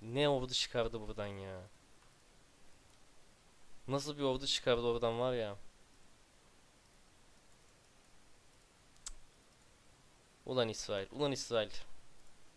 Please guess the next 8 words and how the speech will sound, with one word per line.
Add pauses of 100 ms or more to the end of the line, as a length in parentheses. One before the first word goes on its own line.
(240)
Bizi
bitirdin
be. (2750)
Ha,
şu
an
şey
yok,